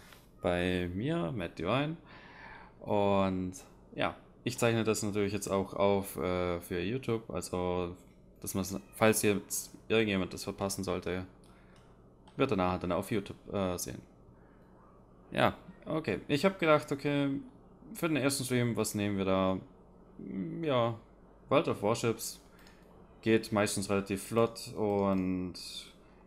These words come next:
für den Anfang und Einstieg können wir das ja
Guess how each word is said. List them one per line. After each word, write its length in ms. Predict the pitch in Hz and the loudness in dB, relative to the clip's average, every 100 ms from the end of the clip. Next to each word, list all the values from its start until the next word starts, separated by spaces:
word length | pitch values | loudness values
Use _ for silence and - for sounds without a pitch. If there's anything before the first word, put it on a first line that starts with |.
| - | 0
für 160 | - | 6
den 120 | 107 107 | 6 6
Anfang 480 | 101 98 101 98 | 2 2 2 2
und 120 | 85 95 | 0 0
Einstieg 560 | 95 95 95 90 - - - - | 0 0 -4 -8 -12 -20 -20 -14
können 180 | - 104 | -6 -2
wir 80 | 92 | -2
das 220 | 90 92 | -2 -2
ja 260 | 101 90 | -2 -4